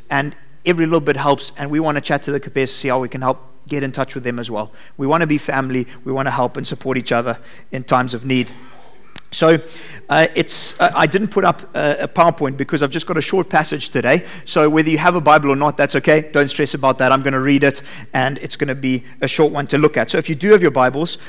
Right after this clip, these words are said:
I'd love you to turn to one John five. One John five. And as I said, if you don't, it's a short one. You'll be able to remember it or, or, or share with someone next to you.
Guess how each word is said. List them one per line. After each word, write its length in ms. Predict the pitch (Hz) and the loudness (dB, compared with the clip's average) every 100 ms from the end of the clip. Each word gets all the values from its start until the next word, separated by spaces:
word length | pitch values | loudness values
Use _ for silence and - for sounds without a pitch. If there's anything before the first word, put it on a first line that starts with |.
| - | -4
I'd 140 | 143 139 | 0 4
love 160 | 156 | 4
you 40 | 175 | 4
to 80 | 151 | 0
turn 220 | - 156 | 0 0
to 140 | 160 | 0
one 320 | 131 143 151 135 | 0 2 0 0
John 280 | 139 135 | 0 0
five. 600 | 127 - 151 107 165 - - - - - | -2 2 2 2 -2 -4 -16 -16 -16 -6
One 200 | 135 143 | -2 2
John 200 | 139 131 | 2 0
five. 440 | - 160 180 175 - - - | 2 4 4 2 -8 -16 -2
And 200 | 143 139 | 2 4
as 120 | 151 | 4
I 20 | 143 | 4
said, 180 | 151 | 2
if 100 | 151 | 2
you 80 | 156 | 0
don't, 380 | 147 160 170 165 | 4 4 4 -2
it's 100 | - | -6
a 60 | 143 | -2
short 300 | - 165 165 | 2 2 2
one. 180 | 156 | 0
You'll 80 | 147 | 0
be 80 | 139 | 2
able 100 | 143 | 2
to 120 | 151 | 2
remember 320 | 139 147 143 | 2 2 4
it 180 | 139 135 | 4 4
or, 180 | 123 120 | 0 -2
or, 440 | 120 131 - 135 - | -4 -6 -6 -8 -8
or 120 | 139 | -2
share 180 | - 147 | 2 2
with 120 | 143 | 2
someone 260 | 143 143 135 | 0 -2 -4
next 240 | 127 - | -4 -6
to 100 | 127 | -4
you. 120 | 135 | -6